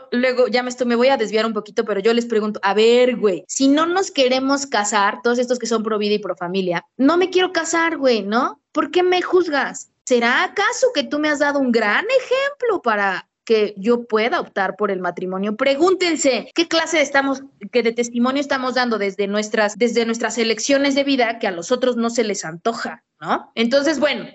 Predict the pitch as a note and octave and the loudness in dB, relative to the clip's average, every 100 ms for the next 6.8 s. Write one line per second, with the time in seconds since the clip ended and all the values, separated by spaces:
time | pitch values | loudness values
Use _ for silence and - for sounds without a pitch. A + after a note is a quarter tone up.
0 | _ _ - A#3 A#3 D4 C#4+ D4 C4+ B3 | _ _ -2 0 2 2 2 2 0 0
1 | C#4 C#4+ D#4 D4 C#4+ C4+ A3+ G#3 E4 - | -2 0 0 0 0 0 0 0 -2 -6
2 | - A3 A3 A3 A3 G#3+ G#3+ A#3+ B3+ G3+ | 0 0 2 0 0 0 2 0 0 -2
3 | F#3+ A3 C4 C4+ B3+ - G#3 F#3+ A#3 A3 | -2 -2 -2 -2 -2 -4 -6 -6 -4 -2
4 | A#3 B3+ G#3+ A#3+ A#3+ A#3+ A#3 C#4+ C#4+ D#4 | -2 -2 -2 0 2 2 2 0 0 0
5 | C#4 A#3 B3 A#3 A#3 A#3+ A#3 A#3 C#4 C#4 | -2 0 0 0 -2 -4 -8 -6 0 0
6 | D#4 C#4+ F#3+ F3 A3 G3+ A#3+ | 2 0 -2 -4 -2 -2 -4